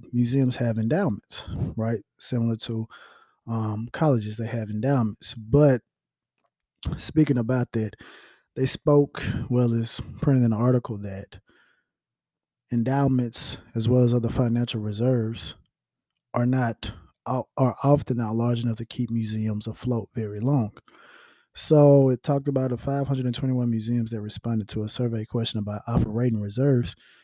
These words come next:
It said only one in three said it had reserves that would last a year or more, while the majority, which is fifty-six percent, said reserves would last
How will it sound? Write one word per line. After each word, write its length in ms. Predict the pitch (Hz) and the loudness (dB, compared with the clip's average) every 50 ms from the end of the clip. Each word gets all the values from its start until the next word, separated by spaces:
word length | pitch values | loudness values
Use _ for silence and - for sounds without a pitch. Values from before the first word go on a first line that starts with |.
| _ _ _ | _ _ _
It 80 | 131 123 | -2 0
said 240 | - - 135 120 113 | 2 2 2 2 2
only 260 | 120 117 113 120 113 | 0 0 0 0 -2
one 800 | 107 104 104 104 110 113 127 139 151 165 170 180 190 196 190 - - - - _ _ _ _ - | -2 -4 -4 0 2 6 6 8 8 8 8 8 6 4 2 -2 -8 -20 -20 _ _ _ _ -2
in 220 | 127 123 120 117 - | 0 0 0 -2 -2
three 280 | - 131 135 139 135 135 | 0 2 2 2 2 0
said 400 | - - - 131 120 113 110 110 | -2 -2 0 0 0 0 -2 -4
it 100 | 117 - | -6 -4
had 220 | 123 117 113 98 | -4 -4 -4 -4
reserves 680 | 95 104 104 101 110 117 123 120 113 107 98 95 - - - - - - - _ _ _ | -6 -8 -8 -4 -2 -2 0 0 0 -2 -4 -8 -12 -18 -20 -20 -20 -20 -20 _ _ _
that 100 | - 123 | -6 -4
would 140 | 120 117 110 | -2 -2 -4
last 420 | 110 110 117 117 113 110 - - - | -4 -4 -4 -4 -6 -6 -8 -8 -8
a 100 | 104 104 | -8 -8
year 380 | 107 107 113 120 117 117 98 - - | -2 2 4 6 6 4 2 -2 -6
or 120 | 104 101 98 | -8 -6 -4
more, 480 | 101 104 120 123 113 98 - - - - - _ _ _ _ _ _ _ | 0 2 4 4 4 2 -2 -8 -14 -16 -20 _ _ _ _ _ _ _
while 480 | 104 113 113 117 113 113 110 107 107 | -2 0 0 0 0 -2 -2 -2 -2
the 140 | 101 110 104 | -2 -2 -2
majority, 760 | 104 107 101 101 104 110 131 139 151 147 131 113 110 107 107 | -2 -4 -4 -4 0 2 6 6 8 8 6 4 2 0 -2
which 220 | 107 107 - - | -4 -6 -6 -8
is 80 | - - | -8 -2
fifty-six 480 | - 139 127 - 120 - - 139 123 | -2 0 0 0 -2 -2 0 -2 -2
percent, 340 | - - 110 110 117 113 101 - - - - - - - _ _ | -4 -6 -4 -2 -2 -2 -4 -6 -12 -20 -20 -20 -20 -20 _ _
said 340 | - - - 147 139 131 117 | -4 2 4 6 6 6 4
reserves 580 | 101 110 113 110 107 117 127 127 123 120 117 117 | 4 2 0 2 2 4 4 6 6 4 4 2
would 140 | 107 95 98 | 0 -2 -2
last 800 | 110 110 113 110 107 104 104 101 104 - - - - - - | -2 -2 -2 -2 -2 -4 -4 -6 -6 -6 -8 -8 -8 -12 -16